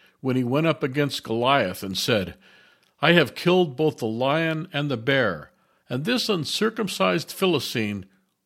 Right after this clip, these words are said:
will be like one of them, since he has defied the armies of the living God." Hebrews ten shows how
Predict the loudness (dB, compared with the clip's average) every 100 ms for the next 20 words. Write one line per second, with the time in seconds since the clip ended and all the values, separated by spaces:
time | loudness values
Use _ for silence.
0 | -4 -2 0 0 2 0 -2 -4 -2 -2
1 | 0 0 0 -6 -18 _ _ _ -14 -8
2 | -6 -2 0 -2 -4 -8 -2 2 2 2
3 | 0 0 0 0 -4 -4 -8 -4 -2 -2
4 | -2 0 0 -2 -6 -14 -20 _ _ _
5 | _ _ _ _ _ _ _ _ _ _
6 | _ _ _ _ _ _ _ _ _ -2
7 | -2 0 -2 0 2 2 2 -2 -12 _
8 | _ _ _ _ _ -4 -2 0 0 -2
9 | -2 -2